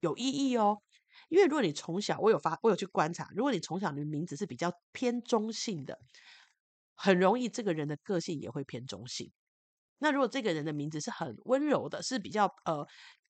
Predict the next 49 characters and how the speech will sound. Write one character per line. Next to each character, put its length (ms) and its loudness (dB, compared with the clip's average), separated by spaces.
阴 200 4
性 260 4
能 120 2
量 160 0
很 140 -4
强 180 -8
烈， 140 0
或 120 0
者 80 -2
是 120 -4
阳 240 0
性 180 0
能 140 0
量 120 0
很 140 -8
强 160 -10
烈， 140 -8
他 100 2
的 60 2
个 180 0
性 180 -6
偏-， 280 -6
通 160 -2
常 180 -6
比 80 -14
较 80 0
不 160 -6
会 80 0
那 100 -4
么 120 -2
偏 360 -4
中。 360 -2
那 120 2
比 80 -2
较 120 -4
中 240 0
性 140 -2
的 100 -2
名 140 -6
字 160 -14
的 120 -6
确 140 0
是 100 -4
会 120 -2
比 40 -8
较 120 -8
偏 240 -8
中 200 -10
性， 220 -10